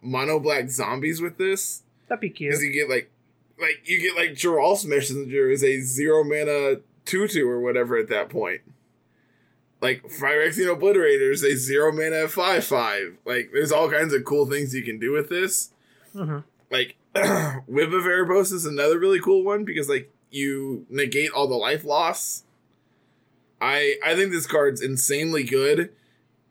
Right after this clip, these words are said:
Speaker 1: and it's probably, from what I've seen, probably the most, like, hyped card from this set so far.
Speaker 2: Yeah, from the Commander spoilers for sure.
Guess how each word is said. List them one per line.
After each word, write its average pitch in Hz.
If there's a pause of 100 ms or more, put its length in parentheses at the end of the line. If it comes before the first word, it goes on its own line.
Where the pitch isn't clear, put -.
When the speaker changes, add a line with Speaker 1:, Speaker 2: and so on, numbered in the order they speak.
Speaker 1:
and 135
it's 131
probably, 175 (420)
from 165
what 160
I've 165
seen, 175
probably 202
the 170
most, 147
like, 110 (1600)
hyped 139
card 127
from 123
this 107
set -
so 95
far. 170
Speaker 2:
Yeah, 143
from 165
the 151
Commander 135
spoilers 127
for -
sure. 131